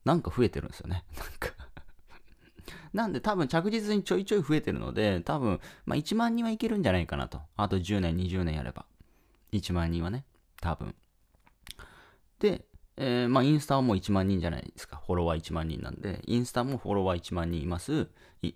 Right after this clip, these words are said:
YouTubeもフォロワー一万人います。結構これ武器と、武器というか、名刺になると思うんですよね。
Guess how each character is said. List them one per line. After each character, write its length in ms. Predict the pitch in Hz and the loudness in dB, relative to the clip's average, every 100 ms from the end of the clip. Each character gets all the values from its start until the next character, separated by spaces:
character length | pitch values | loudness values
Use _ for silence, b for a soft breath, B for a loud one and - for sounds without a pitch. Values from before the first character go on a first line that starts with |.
| - | -2
YouTube 440 | 101 104 - 95 | 0 0 0 -2
も 200 | 90 113 | 0 -2
フ 120 | - | -2
ォ 20 | 92 | 0
ロ 140 | 87 | 2
ワ 120 | 85 | 2
ー 20 | |
一 140 | 80 87 | 0 -2
万 180 | 80 80 | -2 -2
人 100 | 80 | -2
い 40 | |
ま 120 | 80 | -4
す。 280 | - 80 87 | -6 -8 -8
結 220 | - 339 - | -4 -2 -2
構 140 | 120 | 0
こ 80 | 95 | 2
れ 60 | |
武 220 | 82 107 - | 2 0 -2
器 100 | - | -4
と、 200 | 69 - - | -10 -10 -10
武 200 | 92 120 | -4 -4
器 120 | - | -2
と 80 | 80 | -4
い 80 | 64 | -4
う 60 | |
か、 220 | - - - | -6 -6 -2
名 200 | 107 104 | 0 0
刺 140 | 98 | -2
に 60 | 95 | -2
な 100 | 92 | -2
る 80 | |
と 80 | 78 | -6
思 120 | 53 | -10
う 20 | 60 | -12
ん 40 | |
で 60 | - | -10
す 20 | |
よ 60 | |
ね。 140 | 101 | -10